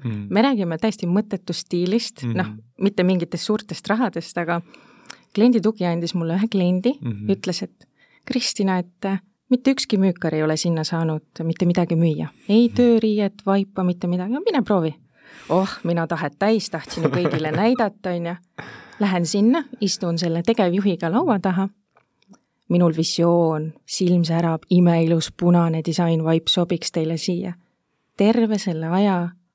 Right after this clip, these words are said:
Speaker 2: see omanik oli vait. Tegi mhm, mm-mm. Ja ma ei saanud temalt rohkem reaalselt mitte midagi suust välja.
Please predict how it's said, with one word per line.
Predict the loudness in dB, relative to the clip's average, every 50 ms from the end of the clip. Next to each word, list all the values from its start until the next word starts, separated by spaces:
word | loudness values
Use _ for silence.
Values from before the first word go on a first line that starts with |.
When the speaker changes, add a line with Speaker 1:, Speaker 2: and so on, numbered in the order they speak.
| _ _
Speaker 2:
see | -18 -10 -8 -6 -6 -6 -6 -6 -4 0
omanik | 0 2 2 0 -2 -4 -6 -8 -10
oli | -10 -10 -10 -4 -2
vait. | -2 -2 -2 -6 _ _ _ _ -20 -20 _ _ _ _ _ _ _ _ _ -2
Tegi | -2 -2 0 0 -4 -4 -4 _ _ _ -2
mhm, | 0 0 2 4 2 2 2 0 -8 _ _ _ _ _ _ _ _ _ _ -6
mm-mm. | -6 -6 -6 -6 _ _ _ 0 2 2 2 0 -2 -4 -8 -12 _ _ _ _ -8 -4
Ja | -4
ma | -2 -2 -2
ei | -2
saanud | -2 -2 -2 0 0 0 -2 -4 -6 -8
temalt | -8 -6 -6 -6 -8 -8 -8 -4 0
rohkem | 2 2 2 0 -2 -10 -14 -12 -10 -6 -4 -2
reaalselt | 0 0 0 -2 -4 -8 -10 -12 -14 -14 -16 _ -20 _ _ _ _ _ -2
mitte | -2 -2 -2 -4 -6 -4
midagi | -4 -2 -2 -4 -4 -4 -4 -6
suust | -6 -6 -6 -8 -8
välja. | -6 -6 -6 -6 -8